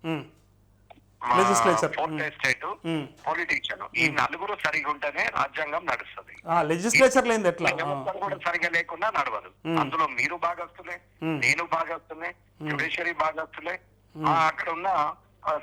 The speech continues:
Speaker 2: స-, బ్యూరోక్రాట్ కూడా భాగస్తులే.
Speaker 1: ఇక్కడ సూటిగా చెప్పండి, ఇన్ఛార్జ్ మినిస్టర్ వైఫల్యమా, లేదంటే అక్కడ ఉన్నటువంటి, మరి సరే, షబ్బీర్ అలీ గారి వల్ల జరుగుతా ఉందా అంటే ప్రజలకు తెలవాలి.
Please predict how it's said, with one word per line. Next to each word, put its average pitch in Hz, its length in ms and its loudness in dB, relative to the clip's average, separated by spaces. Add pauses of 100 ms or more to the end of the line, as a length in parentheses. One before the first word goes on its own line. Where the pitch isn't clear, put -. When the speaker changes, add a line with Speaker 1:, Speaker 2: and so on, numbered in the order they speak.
Speaker 2:
స-, 143 180 2 (100)
బ్యూరోక్రాట్ 160 500 -2
కూడా - 180 -2
భాగస్తులే. - 580 -4
Speaker 1:
ఇక్కడ 262 160 6
సూటిగా 262 380 6
చెప్పండి, 220 380 4
ఇన్ఛార్జ్ 226 560 2
మినిస్టర్ 214 380 -2
వైఫల్యమా, 165 600 0
లేదంటే 185 360 2
అక్కడ 196 240 2
ఉన్నటువంటి, 175 540 0
మరి 160 200 -2
సరే, 170 300 0 (300)
షబ్బీర్ 202 240 8
అలీ 208 140 6
గారి 185 180 6
వల్ల 180 220 4
జరుగుతా 165 340 2
ఉందా 143 260 0
అంటే 147 220 -8 (320)
ప్రజలకు 185 260 4
తెలవాలి. 139 340 2